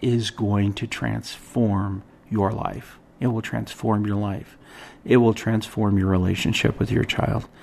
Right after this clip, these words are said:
It is one of those things I have seen over and over and over again as being one of the most monumental skills in helping parents and children heal.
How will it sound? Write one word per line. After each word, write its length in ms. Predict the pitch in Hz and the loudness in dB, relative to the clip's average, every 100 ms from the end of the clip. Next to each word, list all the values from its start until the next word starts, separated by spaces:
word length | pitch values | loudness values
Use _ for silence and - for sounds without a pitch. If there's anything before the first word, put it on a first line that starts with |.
| - - - - | -20 -20 -20 2
It 360 | 131 127 123 143 | 8 8 8 6
is 120 | 120 | 8
one 200 | 143 147 | 8 10
of 80 | 135 | 8
those 200 | 123 - | 6 6
things 280 | 127 117 | 4 4
I 140 | 127 113 | 2 2
have 140 | 107 | 2
seen 460 | - 110 110 107 101 | 0 0 2 2 2
over 540 | 131 135 143 135 147 143 | 8 10 10 8 6 4
and 300 | - 120 - - | 0 -2 -4 -2
over 500 | 123 113 117 113 113 | 2 4 4 2 0
and 360 | - 117 113 - - | 0 -2 -4 -8 -4
over 460 | 113 107 107 113 | 0 0 0 -4
again 560 | - 104 110 107 101 101 - - - - | -2 -4 -2 -2 -4 -8 -14 -20 -10 -4
as 180 | 107 | -4
being 640 | 101 104 104 110 98 107 107 | 0 2 2 0 0 2 4
one 200 | 110 110 | 6 4
of 100 | 101 | 4
the 80 | 92 | 2
most 280 | 95 95 | 0 0
monumental 800 | 107 104 104 113 110 104 98 - 107 | 2 6 8 8 6 4 2 -2 -8
skills 580 | - - 101 101 104 - - - - | -8 -4 -4 -4 -8 -14 -20 -16 -2
in 120 | 113 | 0
helping 380 | 104 113 98 98 | 2 2 0 -2
parents 420 | - 104 95 - | 0 0 -2 -2
and 100 | 101 | -4
children 540 | - 104 95 95 98 | -4 -2 -2 -2 -4
heal. 540 | 98 - 110 98 101 | -6 -4 -2 0 -4